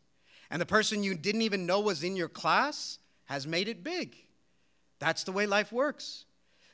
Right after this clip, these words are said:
Nothing in life is certain. Everything is unpredictable. Nothing is sure. And moreover, you have no idea when tragedy or disaster or accidents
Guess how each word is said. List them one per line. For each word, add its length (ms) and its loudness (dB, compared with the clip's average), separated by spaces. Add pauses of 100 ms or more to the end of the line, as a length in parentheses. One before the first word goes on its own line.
Nothing 400 6
in 140 4
life 300 8
is 100 -2
certain. 540 0
Everything 440 0
is 120 -2
unpredictable. 680 0
Nothing 500 2
is 140 -2
sure. 480 2 (240)
And 180 -2
moreover, 540 6
you 220 -2
have 200 4
no 540 4
idea 680 -2 (320)
when 160 -6
tragedy 720 4 (460)
or 100 -10
disaster 880 2 (300)
or 200 -4
accidents 840 0